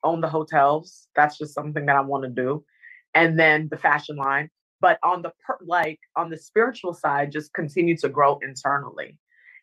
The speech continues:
and also to give back. You know, the great thing about Motivational More is, like, the content is all about inspiration. So I love the fact that I'm creating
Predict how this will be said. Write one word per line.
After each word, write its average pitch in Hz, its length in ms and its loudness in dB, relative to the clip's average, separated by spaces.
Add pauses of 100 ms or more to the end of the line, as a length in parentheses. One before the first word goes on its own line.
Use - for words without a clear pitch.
and 165 220 4
also 170 500 4
to 151 80 -16
give 143 260 -6
back. 131 320 4 (580)
You 180 120 2
know, 160 160 0
the 160 100 -6
great 196 240 2
thing 220 140 -6
about 170 220 2
Motivational 160 480 -10
More 156 200 -2
is, 151 140 -6
like, 139 260 -2
the 147 80 -2
content 190 680 0 (880)
is 165 100 -2
all 175 160 6
about 156 220 0
inspiration. 147 720 -10 (880)
So 196 120 4
I 185 60 8
love 196 200 4
the 190 120 4
fact 190 260 2
that 156 80 -4
I'm 160 160 -4
creating 175 480 -4